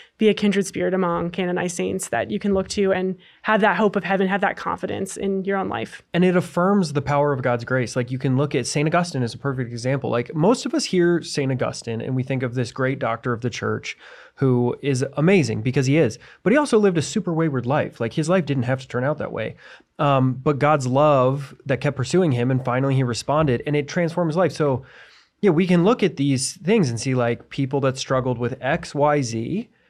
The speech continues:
Speaker 2: be like, "I struggled with that," and be like,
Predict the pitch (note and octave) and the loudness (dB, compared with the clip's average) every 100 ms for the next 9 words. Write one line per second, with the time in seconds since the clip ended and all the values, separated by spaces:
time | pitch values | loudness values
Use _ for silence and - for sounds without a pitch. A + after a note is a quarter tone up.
0 | _ C#3 C#3+ C3 - C#3 D#3 F#3 - C#3+ | _ 2 2 0 -2 2 4 2 0 -2
1 | C3 B2 A#2 A#2+ A2+ A2 A2+ C3 D3+ _ | 0 -2 -2 -4 -4 -4 -2 -2 -4 _
2 | C3+ C3 C3+ C3 B2+ | -2 0 2 2 0